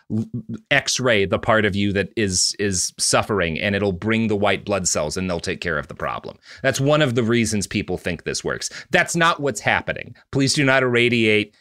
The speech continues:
your, like, elbow if you've got tennis elbow, right? But that's what people think is going on. Treatments like this take off like gangbusters among certain segments of the medical community.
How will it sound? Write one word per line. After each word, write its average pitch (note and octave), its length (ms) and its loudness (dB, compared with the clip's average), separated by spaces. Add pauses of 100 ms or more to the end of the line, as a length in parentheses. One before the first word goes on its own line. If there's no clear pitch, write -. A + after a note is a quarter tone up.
(160)
your, A2 160 2
like, G#2+ 300 2 (720)
elbow G#2+ 460 4
if - 180 -2
you've G2+ 140 -2
got G#2 240 2
tennis F#2+ 320 2
elbow, A#1+ 340 -4
right? G2 320 0 (220)
But A#2+ 120 0
that's C#3+ 200 0
what C3+ 140 -2
people G#2 240 0
think F#2 240 -2
is D#2 100 -2
going G#1+ 320 -4
on. G1+ 140 -12 (580)
Treatments G3+ 380 0
like E3+ 160 2
this D3 160 2
take C#3 200 2
off B2+ 140 2
like A2 180 0
gangbusters G#2+ 720 0
among G2+ 220 0
certain D3 420 0
segments G#2 520 0
of G2 160 -2
the F#2+ 80 -4
medical F2 340 0
community. E2 540 -2